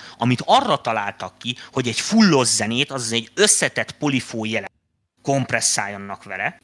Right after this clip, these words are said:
és egy olyan kompresszorba, érted, amit mondjuk arra találtak ki, érted, hogy a dobokat gételd vele jó. Tehát tök más reakcióidőket lehet. Ez nem a paraméterezhetőségén áll, hanem azon, hogy a detection áramkör mit érzékel.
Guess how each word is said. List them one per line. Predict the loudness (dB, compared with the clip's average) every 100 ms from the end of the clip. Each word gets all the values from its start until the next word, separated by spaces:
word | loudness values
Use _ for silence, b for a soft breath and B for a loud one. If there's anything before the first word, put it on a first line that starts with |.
| 0
és | 2 2 -2 -6
egy | -2 2
olyan | 0
kompresszorba, | 0 -2 0 -2 -2 0
érted, | -2 -2 -2
amit | -2
mondjuk | -2 -4 0
arra | 2 2
találtak | 0 0 0 -2 -6
ki, | -4
érted, | -6 -6 -4
hogy | -4
a |
dobokat | 0 0 0 0 -2 -2
gételd | -6 -4 -6 -6 -6
vele | -8 -8
jó. | -10 -14 _ _ _
Tehát | -2 2
tök | 2 2
más | 2 2 2 0
reakcióidőket | 2 0 0 -4 -4 -4 -6 -8 -8
lehet. | -6 -6
Ez | -6
nem | -2 0
a | 0
paraméterezhetőségén | 2 2 2 0 -2 -2 -2 -2 -6 -6 -6 -4 -4 -6 -4
áll, | -4 -6 B B -2
hanem | 0 0 0
azon, | -2 0 -2
hogy | -2 -4
a |
detection | 0 0 2 0 0 0 0
áramkör | 0 -2 -4 -4 -2
mit | 0 0
érzékel. | 0 -2 -4 -8 -12 -16